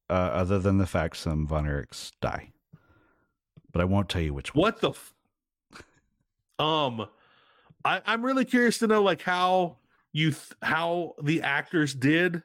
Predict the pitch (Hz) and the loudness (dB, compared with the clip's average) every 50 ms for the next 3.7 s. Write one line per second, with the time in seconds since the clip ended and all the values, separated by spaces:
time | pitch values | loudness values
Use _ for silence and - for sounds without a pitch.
0 | _ _ - - 151 131 - - 165 156 151 151 143 131 - - 180 185 190 190 | _ _ -4 -2 -2 -2 2 0 0 0 0 0 -2 -2 -2 0 0 2 2 2
1 | 180 - - 190 180 180 175 170 - - _ - 113 110 104 120 127 131 143 151 | 0 0 0 2 4 4 2 2 -2 -6 _ -6 -4 -2 2 4 4 4 4 4
2 | 151 _ - 135 147 165 170 160 156 175 175 175 170 180 170 170 - 185 170 165 | 0 _ 0 2 2 2 2 0 2 0 0 2 2 0 0 2 0 -2 -2 0
3 | 151 165 160 156 156 165 180 190 190 180 - - - - | 2 2 2 4 4 2 2 2 0 -2 -4 -8 -20 -20